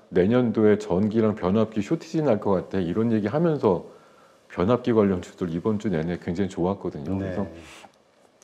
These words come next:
Speaker 1: 다음 주도 우리가 이제 뭐, 글로벌 이슈라든가 이런 데서 찾아보실 거는 머스크라든가 올트만이라든가 또 오늘 같은 경우는 이재용 그 삼성 회장께서 그 볼리라고 하는 그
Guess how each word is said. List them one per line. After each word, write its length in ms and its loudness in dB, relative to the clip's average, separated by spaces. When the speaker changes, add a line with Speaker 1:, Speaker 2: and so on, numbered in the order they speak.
Speaker 1:
다음 400 2
주도 560 -2
우리가 300 2
이제 180 2
뭐, 140 -2
글로벌 420 2
이슈라든가 520 0
이런 240 0
데서 240 -2
찾아보실 680 -2
거는 380 -2
머스크라든가 1000 0
올트만이라든가 1040 -2
또 80 -2
오늘 460 2
같은 300 -4
경우는 240 0
이재용 720 0
그 280 -10
삼성 340 -4
회장께서 640 -4
그 460 -6
볼리라고 640 6
하는 200 0
그 140 -10